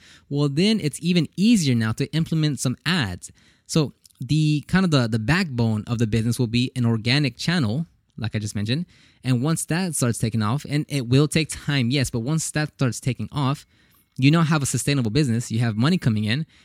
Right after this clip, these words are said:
and now it's much easier to run ads on Facebook or Google or Instagram. I wouldn't recommend this, but on Yelp, you know, whatever, wherever you wanna run ads, it makes it much easier. So that's what I've had.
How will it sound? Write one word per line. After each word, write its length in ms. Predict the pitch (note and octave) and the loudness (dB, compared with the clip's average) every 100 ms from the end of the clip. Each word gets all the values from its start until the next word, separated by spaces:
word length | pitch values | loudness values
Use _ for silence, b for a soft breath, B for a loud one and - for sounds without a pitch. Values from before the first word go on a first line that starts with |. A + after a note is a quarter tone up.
| b | b
and 100 | E3 | 0
now 100 | G3 | 2
it's 120 | F#3 - - | 2 0 0
much 260 | F3+ E3+ - | 0 0 0
easier 300 | E3+ D3+ A#2+ | 0 2 0
to 180 | - C3+ | 2 2
run 200 | D#3+ E3+ | 2 0
ads 300 | A2 G#2 G#2 | -2 -2 -2
on 160 | - A2 | -4 -6
Facebook 520 | - G#2 G2+ - G2 - | -4 -6 -6 -6 -8 -8
or 280 | G#2 A2+ A2 | -4 -2 0
Google 520 | A2+ G#2+ G2+ G2+ G2 | 0 0 0 -4 -6
or 420 | A2 A2 A2+ A2 A2 b b b b b D3+ | -4 -2 0 -2 -4 b b b b b -2
Instagram. 480 | C3 A#2 A#2 G2+ G2 | 2 2 2 0 0
I 80 | |
wouldn't 300 | A#2 A#2+ A#2 | 2 2 2
recommend 320 | G2+ - E3 F3+ | 0 0 2 4
this, 80 | |
but 180 | A2+ A2+ | 2 -2
on 220 | - A2+ B2 | -2 -2 0
Yelp, 320 | A#2 F#2+ G2+ | 0 -2 0
you 60 | |
know, 100 | B2+ | 2
whatever, 400 | C3+ C#3+ C3+ E3+ | 4 2 2 0
wherever 240 | D3 D3+ D#3+ | 2 2 4
you 80 | D3 | 4
wanna 140 | C#3 | 4
run 160 | B2 A#2+ | 2 0
ads, 260 | B2+ C3 | 0 0
it 100 | C3+ | 0
makes 200 | C#3+ D3+ | -2 -2
it 80 | C3 | -2
much 200 | C3 C#3 | -2 -4
easier. 280 | - D3+ G#2+ | -2 -2 -2
So 120 | F#2+ | -4
that's 240 | C3 F3+ G3 | -4 -2 -4
what 100 | E3 | -4
I've 400 | C#3+ D#3 E3 D3+ - _ - | -2 -2 -2 -4 -12 _ -8
had. 420 | D3 C3+ A#2+ A#2 | -2 0 0 -2